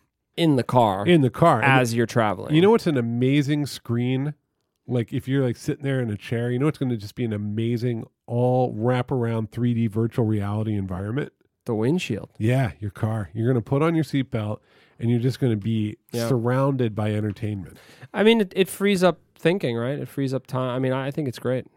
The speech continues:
Speaker 2: You're
Speaker 1: I'm all
Speaker 2: not
Speaker 1: for it.
Speaker 2: I
Speaker 1: I,
Speaker 2: mean
Speaker 1: I think it needs to hurry up and get here.
Speaker 2: So let's hit pause for a second and think about the ways that it will destroy our culture and our economy.
Speaker 1: Okay.
Speaker 2: So an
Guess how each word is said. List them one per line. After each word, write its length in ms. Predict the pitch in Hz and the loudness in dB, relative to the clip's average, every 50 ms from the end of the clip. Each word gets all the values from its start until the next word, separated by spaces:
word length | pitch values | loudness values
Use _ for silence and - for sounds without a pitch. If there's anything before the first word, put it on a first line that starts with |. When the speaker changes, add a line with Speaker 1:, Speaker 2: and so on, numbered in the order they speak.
| _ - - | _ -6 0
Speaker 2:
You're 140 | 131 185 | 2 4
Speaker 1:
I'm 40 | - | 6
all 60 | 175 | 6
Speaker 2:
not 100 | 175 - | 6 4
Speaker 1:
for 220 | - - 143 139 120 | 4 2 2 2 2
it. 80 | - - _ - - - _ _ - | 0 -6 _ -20 -20 -20 _ _ 2
Speaker 2:
I 40 | 175 | 4
Speaker 1:
I, 40 | 190 | 4
Speaker 2:
mean 120 | 196 202 | 6 6
Speaker 1:
I 80 | 196 175 | 6 6
think 120 | 202 202 | 8 8
it 60 | 180 | 8
needs 180 | 170 165 151 - | 8 6 6 4
to 100 | - 131 | 4 4
hurry 240 | 127 139 143 131 131 | 4 6 4 4 2
up 120 | 127 120 | 0 0
and 120 | - 113 110 | -2 -4 -4
get 140 | 117 113 110 | -4 -4 -4
here. 180 | 104 107 113 - _ _ | -6 -6 -8 -12 _ _
Speaker 2:
So 160 | - - 160 180 | -4 0 2 4
let's 180 | 208 233 - - | 4 4 2 2
hit 160 | 214 180 - | 0 0 2
pause 280 | - 151 127 123 113 | 2 0 2 0 0
for 80 | - 123 | -2 -4
a 40 | 110 | -4
second 380 | - 123 113 107 - 117 - - | -2 -2 -4 -4 -4 -6 -6 -4
and 140 | 135 131 - | -6 -6 -2
think 240 | - 185 185 - | 0 0 0 0
about 220 | 185 160 147 139 117 | 0 2 2 2 2
the 80 | 127 | 2
ways 220 | 117 120 117 117 107 | 2 2 2 2 0
that 100 | 110 107 | 0 -2
it 80 | 110 | -2
will 260 | 110 110 120 123 123 120 | 0 0 2 2 2 2
destroy 340 | 110 104 - - 117 107 | 0 -4 -2 -2 -2 0
our 120 | 104 104 95 | -2 -2 -4
culture 360 | - 101 101 98 - 104 101 | -6 -6 -6 -6 -4 -6 -6
and 80 | 98 98 | -6 -6
our 140 | 98 95 | -6 -8
economy. 440 | 92 - - 92 78 76 73 73 - _ _ _ _ _ _ _ - | -8 -8 -10 -10 -10 -12 -14 -16 -20 _ _ _ _ _ _ _ -4
Speaker 1:
Okay. 280 | 151 - 139 151 190 - _ _ _ - - - - - - | 0 2 2 2 0 -2 _ _ _ -20 -20 -20 -20 -14 -2
Speaker 2:
So 360 | - 165 156 151 139 127 - _ _ - | 2 4 6 6 6 4 0 _ _ 0
an 180 | 160 165 170 | 0 2 2